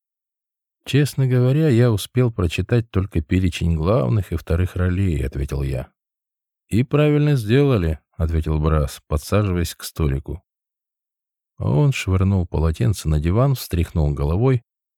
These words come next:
и из-под мокрых, висящих, как сосульки, волос показались розовые уши. Более дерьмового сценария я ещё не видел.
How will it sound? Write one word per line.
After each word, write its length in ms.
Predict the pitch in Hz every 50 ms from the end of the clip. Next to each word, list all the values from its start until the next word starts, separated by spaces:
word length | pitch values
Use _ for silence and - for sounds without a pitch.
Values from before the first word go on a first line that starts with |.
| _ _ _ _ _ _
и 220 | - 123 127 117
из-под 320 | 90 - - - 80 80 95
мокрых, 440 | 95 98 90 87 - - 80 -
висящих, 720 | - 85 95 107 - - 107 98 90 - - - 78 - -
как 200 | - 82 - -
сосульки, 480 | - 85 - - 85 82 82 - -
волос 600 | 73 71 73 80 92 139 156 147 - - - - - _ _ _ _ _ _ _ _ _ _ _ _ _
показались 640 | - 87 - 82 76 78 78 76 78 76 - - _ _
розовые 720 | _ 82 80 98 135 151 147 131 135 131 123 120 117 - - _
уши. 540 | - 87 82 73 73 - - - 69 64 - _ _ _ _ _ _ _ _ _ _ _ _ _ _ _ _ _ _ _ _ _ _
Более 600 | - 80 80 117 160 170 170 165 160 156 151 151
дерьмового 680 | 131 127 131 127 127 117 117 113 117 113 110 110 107
сценария 720 | 101 - - - - 101 101 101 101 101 98 98 95 92 87
я 240 | 82 80 80 85 85
ещё 300 | 87 87 - - - 85
не 160 | 82 82 82
видел. 440 | 78 73 69 69 69 67 62 64